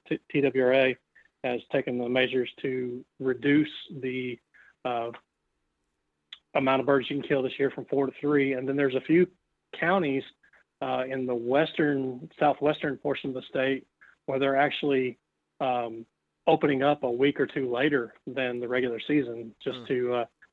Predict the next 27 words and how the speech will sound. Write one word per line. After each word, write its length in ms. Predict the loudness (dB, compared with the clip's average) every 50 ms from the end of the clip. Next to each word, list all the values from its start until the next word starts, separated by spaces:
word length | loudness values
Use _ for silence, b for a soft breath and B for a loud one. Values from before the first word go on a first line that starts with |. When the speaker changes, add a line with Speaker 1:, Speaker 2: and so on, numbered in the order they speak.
| _ _ -6
Speaker 1:
kinda 140 | -4 -2 0
give 120 | 0 0
those 160 | 0 -2 -2
birds 260 | 0 0 0 0 0
a 40 | -2
chance 300 | -4 -4 -4 -6 -6 -8 _
too. 300 | 2 4 4 4 2 0 -4 -4
So 220 | -4 -4 -4 -6 -12 _ _ _ _ _ _ _ _ _ _ _
Speaker 2:
Well, 180 | -12 -10 -8 -8
and 160 | -6 -6 -6
I 60 | -6
Speaker 1:
they're 240 | -4 -2 0 0 2
Speaker 2:
know 60 | 4
Speaker 1:
definitely, 460 | 2 2 2 2 2 2 2 4 4 4
uh, 200 | 4 4 4 2
trying 200 | 2 0 2 2
to 160 | 2 0 0 -2 _ _ _ _ _ _ _ _ _
figure 160 | 2 4 4
it 60 | 6 6
out. 260 | 6 4 2 0 -4 _ _
Speaker 2:
I 60 | -8
know 160 | -6 -6 -4 -4
there's 200 | -4 -6 -6 -6
a 40 |
big 180 | -10 -10 -10 -8
difference 640 | -8 -10 -10 -8 -10 -12 -12 -12 -14 -16 -16 -16 -16 -14
in 500 | -12 -10 -8 -6 -6 -8 -8 -10 -14 -16